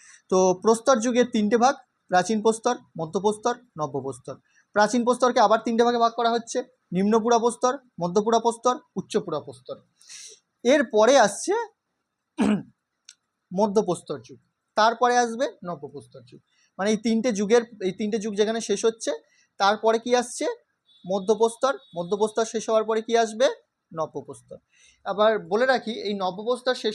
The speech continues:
হওয়ার পরে একটা এমন সময় আসবে যেখানে ধাতু ব্যবহার শুরু হবে। ধাতু বলতে তামা।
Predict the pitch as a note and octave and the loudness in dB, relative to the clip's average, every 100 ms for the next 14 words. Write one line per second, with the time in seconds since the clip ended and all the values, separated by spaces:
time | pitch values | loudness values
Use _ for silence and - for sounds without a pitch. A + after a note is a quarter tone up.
0 | A#3 A3 G#3+ G3 G#3 F#3 F#3+ F#3+ G#3 G3+ | -2 -4 -4 -6 -6 -6 -8 -8 -12 -10
1 | F#3 E3+ G3 A#3+ F3+ F3 G#3+ C4+ - _ | -8 -8 -8 -8 -8 -8 -10 -10 -14 _
2 | D3 F#3 F#3+ A3+ F#3+ F#3 F3+ - C3+ C3 | -10 -6 -4 0 0 -2 -6 -8 -14 -16
3 | B2+ _ _ _ - F3+ A#3+ B3 B3 B3 | -18 _ _ _ -6 -6 -4 -4 -4 -4
4 | C#4+ _ _ _ _ _ G#3 F3 | -10 _ _ _ _ _ -4 -2